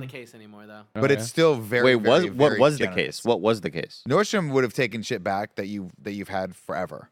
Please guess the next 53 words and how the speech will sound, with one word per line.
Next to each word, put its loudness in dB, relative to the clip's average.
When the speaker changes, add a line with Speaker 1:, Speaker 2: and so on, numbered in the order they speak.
Speaker 1:
You -4
can -4
find 0
a -10
tire -4
on -8
the -10
street -4
and -10
return -8
it -16
there. -8
Speaker 4:
No 4
way. 0
Speaker 3:
Like, 0
literally, 2
like, -6
if -6
you -2
had, -2
like, -2
I 0
bought 0
these -8
shoes -6
at -10
Nordstrom -8
ba-, -8
back 0
in -4
the -4
day. 0
If -6
I -6
could -4
have -4
taken -10
these -12
back -6
ten -10
years -12
later, -8
and -10
they'd -10
be -12
like, -8
"We'll -10
give -8
you -8
a -10
refund -10
for -12
that." -6